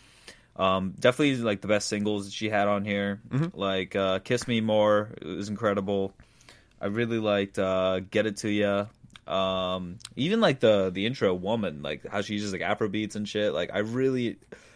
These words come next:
Speaker 1: I really liked it. E-, even, like, the, the Weeknd song too is really good.
Speaker 2: Yeah, I love that song. Um, it's a really good one. I mean, it definitely is, like, her being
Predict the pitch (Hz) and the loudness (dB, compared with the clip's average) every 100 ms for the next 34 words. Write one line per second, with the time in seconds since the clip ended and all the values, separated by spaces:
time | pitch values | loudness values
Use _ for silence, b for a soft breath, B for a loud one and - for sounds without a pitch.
0 | B 151 175 131 120 87 82 143 - 143 | B 6 8 10 6 4 -2 -4 -2 0
1 | 180 220 196 170 139 113 98 113 139 110 | 0 2 2 4 6 6 4 0 2 2
2 | 95 101 92 92 - 113 98 92 95 90 | 0 -2 -2 -4 -4 -4 -2 -4 -2 -2
3 | 90 90 90 110 _ _ _ _ - 120 | -2 -4 -4 -8 _ _ _ _ -4 2
4 | 104 123 123 117 98 104 101 - - - | 4 6 4 4 0 -2 -4 -8 -20 -16
5 | 113 104 98 98 101 - 120 120 104 104 | -8 -6 -4 -6 -8 -10 -2 2 4 4
6 | 104 101 107 117 113 131 - 120 117 107 | 2 0 2 2 2 0 0 0 0 0
7 | 98 - 107 101 101 95 95 | -2 0 0 2 0 0 -2